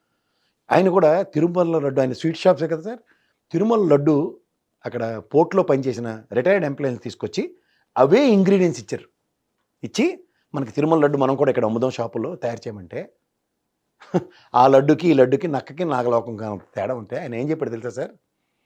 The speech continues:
ఈ మహానుభావుడు దేవదేవుడు దైవ సన్నిధిలో జరిగే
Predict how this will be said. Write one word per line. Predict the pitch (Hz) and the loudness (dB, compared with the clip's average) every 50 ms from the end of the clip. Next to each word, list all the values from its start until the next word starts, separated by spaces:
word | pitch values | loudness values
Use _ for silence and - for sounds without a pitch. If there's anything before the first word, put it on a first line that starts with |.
| _ _ _ _ _ _ _ _ _ _ _ _ - | _ _ _ _ _ _ _ _ _ _ _ _ -8
ఈ | 110 117 143 | -4 -2 -2
మహానుభావుడు | 131 127 123 123 139 139 147 165 165 160 156 160 165 165 165 | 0 0 0 0 2 2 0 0 -2 2 4 4 4 4 4
దేవదేవుడు | 143 113 123 123 131 147 151 147 156 156 151 143 | 4 4 6 6 8 6 6 6 4 4 4 4
దైవ | 135 113 113 123 131 143 151 | 2 2 4 4 4 4 2
సన్నిధిలో | 147 - 143 139 139 131 127 127 135 127 | 0 0 -2 0 0 -2 0 0 -2 0
జరిగే | 120 123 117 117 110 117 113 110 - | 0 0 -2 0 -2 -2 -2 -4 -6